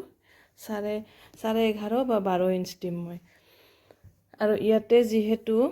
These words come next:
উম, ইয়াতে ফাইভ দিলে আৰ্মহোলটো মানে কাষতলিটো, কাষতলিটো আপুনি দিব লাগিব চাৰে পাঁচ। মই ইয়াতে চাৰে পাঁচ দিলে, মই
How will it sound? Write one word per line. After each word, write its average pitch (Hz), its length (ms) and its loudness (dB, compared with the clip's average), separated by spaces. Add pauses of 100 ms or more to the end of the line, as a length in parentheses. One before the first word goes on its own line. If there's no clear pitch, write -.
(200)
উম, 196 460 -6 (160)
ইয়াতে 208 200 0 (100)
ফাইভ 233 180 0 (140)
দিলে 226 220 4 (560)
আৰ্মহোলটো 202 640 -2
মানে 190 140 -2 (100)
কাষতলিটো, 220 560 -2 (440)
কাষতলিটো 214 520 -4
আপুনি 214 200 -2
দিব 202 100 2 (100)
লাগিব 196 180 0 (100)
চাৰে 202 200 2 (100)
পাঁচ। 175 140 -4 (240)
মই 202 160 -2 (220)
ইয়াতে 190 280 -4 (360)
চাৰে 220 240 -6
পাঁচ 220 180 -2
দিলে, 208 160 0 (100)
মই 202 140 0